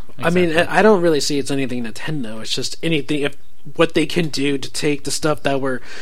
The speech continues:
Speaker 1: used for the three D S and implement it
Speaker 2: Mm.
Speaker 1: in the P S three.
Speaker 2: Yeah.
Speaker 1: Like, even if they have to, like, set up, because you know how when they do the, I don't know what the, I forgot what the proper word is, when they do the com-, commands on the bottom screen,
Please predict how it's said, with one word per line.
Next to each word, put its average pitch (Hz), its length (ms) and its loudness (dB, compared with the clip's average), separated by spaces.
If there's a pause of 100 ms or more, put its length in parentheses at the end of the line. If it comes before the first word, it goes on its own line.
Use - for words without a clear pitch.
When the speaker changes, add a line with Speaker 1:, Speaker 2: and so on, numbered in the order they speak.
(180)
Speaker 1:
used 147 540 0
for 165 180 2
the 147 100 -2
three 143 200 0
D 139 160 2
S 127 200 -2
and 143 200 -4
implement 135 520 0
it 127 120 -2
Speaker 2:
Mm. 131 100 -2
Speaker 1:
in 135 140 0
the 123 80 -2
P 139 160 -2
S 117 200 -2
three. 131 460 -2 (180)
Speaker 2:
Yeah. 95 260 -4 (320)
Speaker 1:
Like, 135 260 -2
even 165 260 2
if 151 100 4
they 135 100 0
have 147 240 2
to, 139 520 0
like, 139 140 -4
set 156 180 2
up, 143 80 0
because 139 240 -2
you 151 80 0
know 147 80 2
how 143 260 0
when 131 140 -2
they 127 100 -2
do 127 200 -2
the, 123 340 -2 (200)
I 120 380 -4 (200)
don't 127 200 0
know 120 100 -4
what 117 180 -4
the, 127 180 -4
I 139 120 0
forgot 139 380 0
what - 100 -4
the 117 60 -4
proper 127 280 -4
word 123 240 -6
is, 117 120 -4
when 131 120 -4
they 127 60 -4
do 131 140 -2
the 127 120 -2
com-, 127 300 -4
commands 135 400 0
on 139 120 0
the 131 60 -2
bottom 135 320 2
screen, 127 400 -2